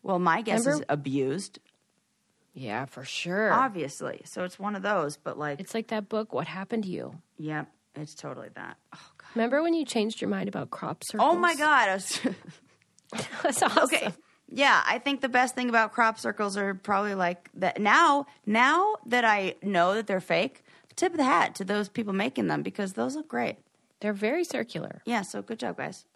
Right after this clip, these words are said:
Speaker 2: Good job. <laughs> Sarah.
Speaker 1: What?
Speaker 2: That's the funniest thing. I just love it. <laughs> Like, how you keep saying they're fake.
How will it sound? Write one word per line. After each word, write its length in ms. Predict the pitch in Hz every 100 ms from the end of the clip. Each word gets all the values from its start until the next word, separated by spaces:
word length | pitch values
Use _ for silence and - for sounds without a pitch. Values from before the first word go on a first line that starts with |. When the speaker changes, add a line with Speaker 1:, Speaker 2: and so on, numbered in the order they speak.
| _ _ _ _ -
Speaker 2:
Good 220 | 285 294
job. 240 | - 233
<laughs> 220 | - - - - - - - -
Sarah. 460 | - 508 - 453 269 _ _ _ _ -
Speaker 1:
What? 180 | 262 - _ _ _ _ _ _ - - - - _
Speaker 2:
That's 220 | 480 466
the 180 | - 480 466
funniest 540 | 415 392 381 359 359
thing. 260 | 320 320 277
I 140 | 143
just 220 | 226 269 269
love 300 | 262 294 294
it. 340 | - - 311 - 233 -
<laughs> 300 | - - -
Like, 300 | - 269 262
how 400 | - - 330 370
you 200 | 339 320
keep 220 | 349 302
saying 200 | 294 262
they're 200 | 240 208
fake. 640 | 247 _ - 214 190 -